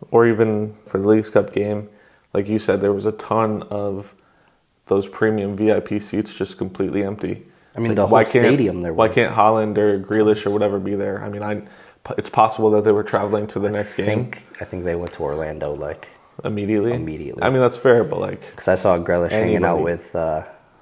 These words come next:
Speaker 2: Shrek and Donkey. <laughs> And, uh,
Speaker 1: That's what he was doing instead of
Speaker 2: <laughs>
Speaker 1: answering our stupid
Speaker 2: Yeah.
Speaker 1: question.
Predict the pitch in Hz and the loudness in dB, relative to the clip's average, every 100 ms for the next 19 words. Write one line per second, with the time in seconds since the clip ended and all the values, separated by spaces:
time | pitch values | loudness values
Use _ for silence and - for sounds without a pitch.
0 | - - 76 73 82 82 82 82 80 82 | -14 -6 -6 -6 -10 -6 -8 -8 -12 -4
1 | - 1077 - - - - - _ _ - | -4 -4 -8 -12 -12 -12 -18 _ _ -2
2 | 151 135 - - - _ - - - - | 0 -2 -6 -14 -20 _ -20 -18 -18 -20
3 | - - 123 113 104 - - - - 143 | -12 0 4 4 0 -6 -18 -14 -2 0
4 | - 117 117 117 117 113 113 120 110 107 | 2 2 0 2 2 2 0 2 2 2
5 | 131 - - 131 117 131 110 117 113 104 | 0 0 0 0 2 2 4 4 2 0
6 | - - 117 110 - 151 127 120 123 | 0 2 2 2 2 4 4 4 2